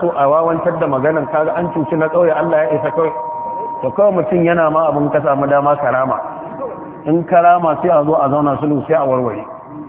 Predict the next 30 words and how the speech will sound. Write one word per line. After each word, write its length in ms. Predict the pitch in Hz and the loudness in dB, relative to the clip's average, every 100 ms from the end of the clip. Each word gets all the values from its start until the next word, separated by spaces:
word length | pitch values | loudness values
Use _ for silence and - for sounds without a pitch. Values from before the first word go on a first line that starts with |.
| - - | -16 -8
Shikenan, 440 | 151 170 147 120 139 | -6 -2 -2 -4 -4
amma 240 | 139 165 | 0 0
in 140 | 180 175 | 0 0
ka 120 | 180 | 2
bari 220 | 175 170 | 2 2
aka 260 | 180 180 156 | 2 2 2
ma 140 | 156 147 | 2 2
ba 120 | - | 0
karama 460 | 127 135 143 139 120 | 0 0 2 2 0
ba, 100 | - - - - - | -4 -8 -12 -14 -10
to 60 | 131 113 | -10 -6
shikenan. 400 | 143 135 113 104 - - - - - | -6 -4 -6 -8 -16 -20 -20 -8 0
Saƙon 380 | 156 143 208 185 | 0 2 2 4
da 80 | |
nake 240 | 170 165 160 | 2 2 0
aikawa 440 | 151 156 151 143 | 0 2 2 4
zuwa 180 | 143 139 | 2 2
gare 240 | 123 127 139 | 2 -2 -2
su 80 | - | -2
masu 320 | 131 139 175 | 0 2 2
wannan 460 | 196 202 165 156 156 | 2 2 2 2 4
wautar, 380 | 156 139 151 120 - - - - - - - - - | 2 2 0 -2 -6 -14 -16 -18 -20 -20 -20 -10 -4
to 80 | 127 | -2
su 120 | 139 | 0
sani 220 | 185 180 160 | 0 2 2
muna 260 | 170 175 | 4 2
da 120 | 143 135 | 2 4
wawaye 560 | 151 160 143 139 147 - | 4 4 2 2 0 0
irin 300 | 165 160 127 117 | 2 2 0 -2
su, 100 | - | -4